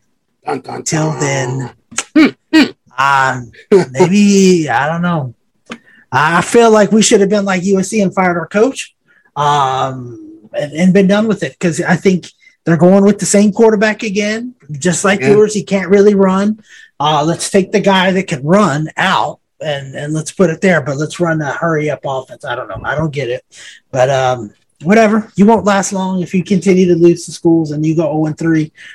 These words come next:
Speaker 2: Uh, this weekend, uh, we'll find out. So it could be another long week. Who knows? Uh, for sure. But, uh, how's your fantasy team looking so far?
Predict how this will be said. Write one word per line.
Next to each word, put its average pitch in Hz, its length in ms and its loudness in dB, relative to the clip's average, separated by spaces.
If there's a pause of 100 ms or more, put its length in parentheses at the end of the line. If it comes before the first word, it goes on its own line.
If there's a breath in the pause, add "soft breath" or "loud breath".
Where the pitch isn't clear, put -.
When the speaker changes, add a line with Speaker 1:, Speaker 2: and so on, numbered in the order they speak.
(140 loud breath)
Speaker 2:
Uh, 147 300 0
this 226 240 2
weekend, 262 720 2
uh, 240 200 2
we'll 233 120 -10
find 262 260 2
out. 320 220 2 (180)
So 147 380 -2 (880)
it - 60 -12
could 202 120 4
be 214 100 6
another 220 240 4
long 185 280 4
week. 180 280 4
Who 180 100 -6
knows? 170 280 -6 (600 soft breath)
Uh, 120 240 -8
for 160 120 -4
sure. 165 360 0
But, 151 240 -2
uh, 147 320 -2 (320)
how's 262 240 2
your 233 100 -2
fantasy 240 400 -2
team 170 240 0
looking 147 320 -4
so 160 160 -2
far? 139 480 -4